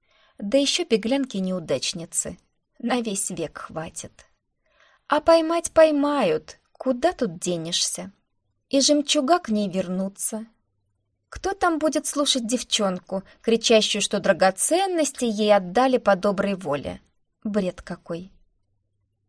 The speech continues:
Таолейн тщательно обыскала комнату, нашла ещё одно письмо и припрятала подальше. Сжечь всегда успеет. Посмотрим, как будут разворачиваться события.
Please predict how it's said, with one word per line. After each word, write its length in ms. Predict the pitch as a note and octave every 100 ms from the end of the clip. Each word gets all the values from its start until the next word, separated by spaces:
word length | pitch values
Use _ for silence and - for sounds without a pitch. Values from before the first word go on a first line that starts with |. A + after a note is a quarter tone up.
| _ _
Таолейн 540 | A#3 C4+ D#4+ F#4 E4
тщательно 480 | D4+ - D#4 A3+ G3+
обыскала 520 | F#3+ F#3+ - G3 F#3
комнату, 680 | F#3 - E4 D4+ C#4+ C4+ C4 - _ -
нашла 380 | B3 - D4 D4+
ещё 280 | A3+ -
одно 260 | F#3 E3+ F3+
письмо 540 | - F#3 - C4 D#4+ D#4+ _ _ _ -
и 120 | F4
припрятала 680 | - A3 A3 C#4 B3+ G3 F3
подальше. 800 | - E3 D#3+ D#3 - - F#3+ - _ _ _ _ _ _
Сжечь 440 | B3 A#3+ D#4+ F4+ -
всегда 400 | - G#3+ A3+ A#3+
успеет. 680 | - - E3 D#3 D#3+ - _ _ _ -
Посмотрим, 640 | G#3 - C4 E4+ F4 F4
как 200 | G#3+ G3
будут 320 | G3 G#3 -
разворачиваться 840 | F#3+ F#3 F#3 F#3+ A3 G#3+ F#3+ - E3+
события. 800 | - E3 - - - F2+ -